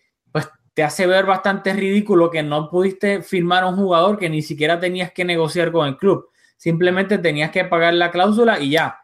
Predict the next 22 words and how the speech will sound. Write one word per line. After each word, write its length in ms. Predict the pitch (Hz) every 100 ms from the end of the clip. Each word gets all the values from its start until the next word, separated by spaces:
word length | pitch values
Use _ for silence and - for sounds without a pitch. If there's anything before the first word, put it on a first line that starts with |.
| _ 160
era 240 | 156 139
tuyo. 320 | 190 180 123
O 80 | 120
sea, 180 | 143 147
que 120 | 139
no 120 | 143
pudiste 300 | 165 190 190
ni 160 | 202 180
siquiera, 260 | 175 165 180
entre 240 | 175 175
comillas, 400 | 147 139 151 165
convencer 540 | - 165 151 143 160 147
al, 240 | 131 127 _ _ _ _
al, 720 | 147 147 143 135 127 113 110 - - - -
al, 560 | 160 160 156 147 143 147
al 160 | 156
jugador, 480 | 196 208 208 226 208
pero 180 | 196 180
también 360 | 170 175 180
pienso 400 | 220 233 226 208
que 100 | 180
perdió 560 | 175 165 151 185 220